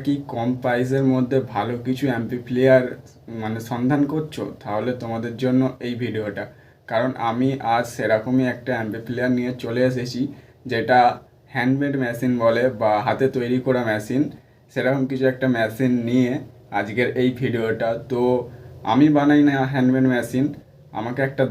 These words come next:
দাদা ভিডিওটা পাঠিয়েছে, কারণ সে এরকম ধরনের হ্যান্ডমেড মেশিন বা হাতে তৈরি করা মেশিন বানায়। তোমাদের সেই ভিডিওটা আমি তুলে ধরবো। আর দাদার নাম হচ্ছে শম্ভু মাইতি।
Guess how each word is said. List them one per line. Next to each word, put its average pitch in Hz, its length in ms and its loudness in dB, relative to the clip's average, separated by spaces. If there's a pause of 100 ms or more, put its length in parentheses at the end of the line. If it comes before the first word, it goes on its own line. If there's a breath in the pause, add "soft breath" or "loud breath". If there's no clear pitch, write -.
দাদা 113 240 6 (120)
ভিডিওটা 127 440 2
পাঠিয়েছে, 113 420 0 (140)
কারণ 113 200 -2 (140)
সে 135 160 4 (360)
এরকম 120 280 2 (120)
ধরনের 117 460 -2
হ্যান্ডমেড 127 440 4
মেশিন 117 320 0 (400 loud breath)
বা 113 120 -8
হাতে 113 180 4 (100)
তৈরি 131 240 6
করা 123 220 2
মেশিন 123 300 -2 (380)
বানায়। 107 320 2
তোমাদের 135 240 4 (100)
সেই 135 160 2 (100)
ভিডিওটা 131 440 6
আমি 131 120 4 (120)
তুলে 135 260 4
ধরবো। 123 280 4 (520 loud breath)
আর 110 100 4 (140)
দাদার 120 260 6 (120)
নাম 127 140 4 (100)
হচ্ছে 135 220 -2 (140)
শম্ভু 131 340 4
মাইতি। 127 320 2